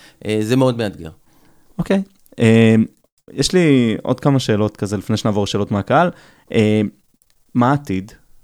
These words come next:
Speaker 1: או, אז אני חושב שאפשר להגיד שעכשיו, זה, זה העידן שהדברים מתחילים, אה, להשתנות ולהיות הרבה יותר מאתגרים בעולם הזה.
Speaker 2: מהמם.
Speaker 1: ו-,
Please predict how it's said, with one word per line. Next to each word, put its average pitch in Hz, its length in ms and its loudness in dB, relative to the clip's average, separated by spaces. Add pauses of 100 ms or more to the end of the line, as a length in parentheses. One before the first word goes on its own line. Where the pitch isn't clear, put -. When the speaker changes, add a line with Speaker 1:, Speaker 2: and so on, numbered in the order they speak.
(400)
Speaker 1:
או, 73 100 -12 (840)
אז 101 480 -6 (1700)
אני 131 140 -4
חושב 220 220 -8
שאפשר 165 460 -2
להגיד 131 340 -4 (1900)
שעכשיו, - 500 -6
זה, 127 120 -12 (240)
זה 131 180 -2
העידן 143 300 -2
שהדברים 110 460 -6
מתחילים, 107 500 -6
אה, 95 280 -4 (320)
להשתנות 107 800 -6
ולהיות 107 440 -4 (300)
הרבה 92 260 -2
יותר 113 260 0
מאתגרים 95 580 -6 (160)
בעולם 104 420 -4
הזה. 120 180 -10 (240)
Speaker 2:
מהמם. 107 300 -2 (1200)
Speaker 1:
ו-, 101 160 -6